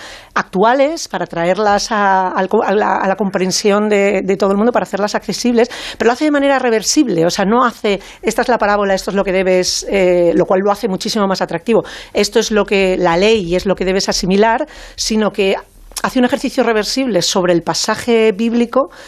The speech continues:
eh, y, eh, va a la, a la anécdota real que está intentando describir y los enlaza, porque es cada,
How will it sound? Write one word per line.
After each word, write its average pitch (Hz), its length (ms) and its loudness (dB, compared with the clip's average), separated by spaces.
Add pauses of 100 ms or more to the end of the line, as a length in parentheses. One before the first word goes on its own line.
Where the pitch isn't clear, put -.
(240)
eh, 185 420 4
y, 226 220 2
eh, 180 340 4
va 185 420 0
a 202 80 2
la, 165 200 -2
a 180 160 0
la 165 100 0
anécdota 196 680 2
real 190 380 0
que - 80 -10
está 196 140 -8
intentando 175 420 -2
describir 160 500 0
y 202 100 0
los 185 260 2
enlaza, 185 420 0
porque 185 200 -2
es - 100 -8
cada, 170 320 0